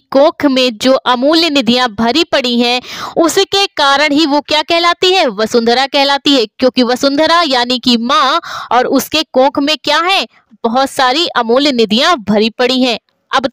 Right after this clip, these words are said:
तीसरा हमारा question क्या बोल रहा था? रेखांकित अंश की व्याख्या कीजिए।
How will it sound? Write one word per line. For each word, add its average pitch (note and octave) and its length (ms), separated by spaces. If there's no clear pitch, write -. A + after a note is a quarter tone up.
तीसरा E4 360
हमारा D#4 380
question D4+ 600
क्या C#4 200
बोल C4 220
रहा B3 140
था? D#4 140
रेखांकित C4+ 680
अंश A#3+ 280
की D#4+ 160
व्याख्या A#3 360
कीजिए। A#3+ 420